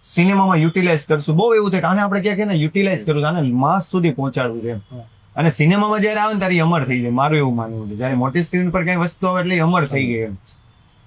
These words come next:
Speaker 1: તો એવું બહુ હતું અને એના બહુ ભજનો સાંભળે, બહુ અલગ રીતની રિસ્પેક્ટ એના પ્રત્યે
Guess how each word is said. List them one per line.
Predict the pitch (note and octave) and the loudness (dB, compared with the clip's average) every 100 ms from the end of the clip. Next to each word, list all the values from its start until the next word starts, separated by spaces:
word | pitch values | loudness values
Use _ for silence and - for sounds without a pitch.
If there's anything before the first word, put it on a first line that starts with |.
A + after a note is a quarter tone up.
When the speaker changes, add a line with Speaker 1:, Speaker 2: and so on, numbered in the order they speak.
| _ | _
Speaker 1:
તો | - | -2
એવું | G3+ G#3+ | 2 4
બહુ | F#3+ A3 G3+ | 4 4 2
હતું | F3+ F#3 F3 | 0 0 2
અને | E3 | 2
એના | E3+ E3+ | 2 2
બહુ | E3+ F3+ | 2 0
ભજનો | D#3 C3 C3+ D#3 E3 | -4 -4 -2 2 2
સાંભળે, | D3+ D3+ D#3 D#3+ | 2 2 2 2
બહુ | F3+ A3+ | 4 2
અલગ | A#3 F#3 G#3+ G#3 | 2 0 0 0
રીતની | G#3+ A3+ | 0 2
રિસ્પેક્ટ | G3 D#3+ - G#3+ F3+ B2+ | 2 2 0 -2 -2 -2
એના | E3 E3+ | 0 0
પ્રત્યે | C#3+ C3+ B2 G#2+ | 0 -2 -2 -4